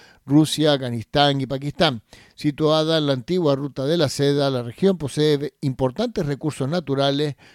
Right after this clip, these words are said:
como el carbón, petróleo y gas, además de valiosos minerales y metales.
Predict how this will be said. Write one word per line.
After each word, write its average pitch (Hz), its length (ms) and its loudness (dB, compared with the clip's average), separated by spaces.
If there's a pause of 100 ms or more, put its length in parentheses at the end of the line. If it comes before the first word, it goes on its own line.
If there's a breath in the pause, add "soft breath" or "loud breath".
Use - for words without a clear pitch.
(140)
como 147 260 0
el 127 100 -2
carbón, 131 560 0
petróleo 139 640 2
y 131 80 0
gas, 135 260 -2 (220)
además 135 420 0
de 143 140 -2
valiosos 127 640 -2 (260 soft breath)
minerales 123 680 -2
y 127 60 -6
metales. 127 440 -4